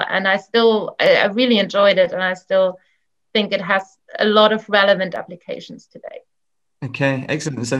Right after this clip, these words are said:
Speaker 2: they're, they're the books that you would recommend, uh, our listeners to, uh, to check out?
Speaker 1: Yeah, definitely. Yeah.
Speaker 2: Yeah. Great. And, uh, and so a, a cou-, a couple of final questions.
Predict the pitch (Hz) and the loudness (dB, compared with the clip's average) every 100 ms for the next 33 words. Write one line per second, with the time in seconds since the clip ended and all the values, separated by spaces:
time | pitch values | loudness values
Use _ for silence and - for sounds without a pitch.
0 | 123 135 135 131 139 131 131 - - 135 | 0 2 2 2 0 0 -4 -4 -4 -2
1 | 131 131 139 131 131 131 127 127 127 120 | -2 -2 -2 -2 -2 -2 -2 0 -2 -6
2 | - - - 139 139 143 135 131 131 135 | -18 -12 -4 -2 0 0 0 0 0 0
3 | 127 127 127 127 123 127 123 123 120 - | -2 0 -2 -2 -4 -6 -4 -2 -4 -8
4 | - - - - _ _ _ _ _ 233 | -20 -20 -20 -20 _ _ _ _ _ 6
5 | 392 302 226 285 285 208 - 185 185 214 | 6 6 4 2 4 2 2 -6 -6 -10
6 | - _ 214 220 127 117 - _ _ _ | -18 _ 0 0 0 -8 -14 _ _ _
7 | _ _ 160 180 185 - - - - - | _ _ 2 2 2 -6 -16 -20 -20 -20
8 | _ 180 202 202 208 202 202 202 196 196 | _ 2 4 6 6 6 4 2 -2 2
9 | 214 208 208 196 196 - - 240 214 254 | 4 4 2 -4 -6 -8 -6 -6 -4 -2
10 | 254 247 - 208 208 190 180 170 - 101 | 0 0 2 2 2 2 0 -2 -2 -4
11 | 76 - - | -6 -10 -12